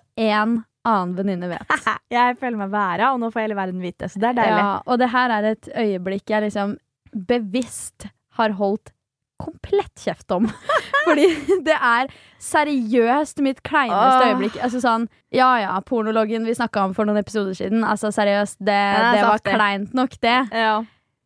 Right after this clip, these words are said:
Speaker 1: Men den her tror jeg tar kaka, bare fordi
Speaker 2: Uff.
Speaker 1: at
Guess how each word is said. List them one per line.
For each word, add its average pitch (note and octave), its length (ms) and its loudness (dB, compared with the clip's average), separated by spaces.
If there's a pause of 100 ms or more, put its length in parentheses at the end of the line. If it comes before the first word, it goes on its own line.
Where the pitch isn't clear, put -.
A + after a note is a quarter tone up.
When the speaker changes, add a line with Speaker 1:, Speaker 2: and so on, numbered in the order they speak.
(120)
Speaker 1:
Men A#3 200 -2
den A3+ 160 0
her A3+ 580 -2 (420)
tror G3+ 280 -4
jeg F#3+ 160 -2
tar F3 220 -4
kaka, G3+ 400 -2
bare G#3+ 200 2
fordi G3+ 220 -4
Speaker 2:
Uff. G3 60 0
Speaker 1:
at G3 80 -4